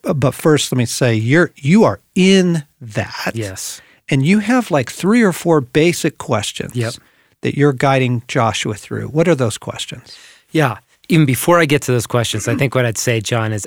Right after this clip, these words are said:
Speaker 2: as you're describing that, as soon as you name Vision Quest and this year and this trip, I find a reaction to wanna take notes and write it down, say, "Oh, there's the formula," right?
Speaker 1: Right.
Speaker 2: And I just wanna pause and say, that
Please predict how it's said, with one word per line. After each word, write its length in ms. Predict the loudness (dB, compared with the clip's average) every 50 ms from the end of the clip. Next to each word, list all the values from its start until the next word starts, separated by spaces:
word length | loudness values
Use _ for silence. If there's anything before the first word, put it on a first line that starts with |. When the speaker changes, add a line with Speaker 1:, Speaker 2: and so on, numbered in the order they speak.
| -4
Speaker 2:
as 240 | 0 0 0 2 2
you're 140 | 0 0 0
describing 600 | 0 -2 -4 -2 -2 0 0 0 0 -2 -2 -4
that, 180 | -6 -6 -6 -8
as 80 | -8
soon 240 | -6 -2 0 2 2
as 160 | 2 2 2
you 120 | 0 0 2
name 420 | 2 2 0 0 -2 -4 -6 -6 -6
Vision 360 | -2 0 0 2 2 0 0
Quest 500 | -2 -4 -4 -4 -4 -6 -8 -10 -10 -8
and 180 | -6 -6 -4 -4
this 240 | -6 -6 -4 -2 0
year 300 | 2 4 4 4 2 0
and 100 | -4 -6
this 140 | -8 -8 -8
trip, 380 | -4 -2 0 0 0 -2 -6 _ _ -20 -20 -20 -20 -20 _ _ _ _ -4
I 120 | -4 -4
find 600 | -4 -6 -8 -4 0 2 2 4 4 2 2 2
a 60 | 0 0
reaction 640 | 0 0 2 2 2 0 0 -2 -4 -4 -2 -2
to 80 | -2 -2
wanna 380 | -2 -2 -2 -2 -2 -2 -4 -6
take 300 | -4 -2 -2 0 2 2
notes 340 | 4 4 4 2 0 0
and 100 | 0 2
write 180 | 2 2 2 2
it 100 | 0 2
down, 180 | 2 2 2 0
say, 120 | -2 -2 0
"Oh, 280 | 2 4 4 4 4
there's 400 | 4 4 4 4 4 4 4 2
the 120 | 2 0 0
formula," 680 | 0 0 0 2 2 0 -2 -4 -6 -10 -12 -16 -20 _ _
right? 340 | 0 0 2 2 2 2 0 -4 -10 -12
Speaker 1:
Right. 180 | -10 -10 -10 -12 -14 -16 -18 -20 -20 -20 _ _ -6
Speaker 2:
And 100 | -4 -4
I 80 | -2
just 200 | -2 -2 -2 0
wanna 140 | 0 0 0
pause 340 | 2 2 4 4 4 2 2
and 100 | 0 -2
say, 300 | 0 0 0 -2 -2 -4 -8 _ _ -6
that 340 | -2 0 0 0 -2 -4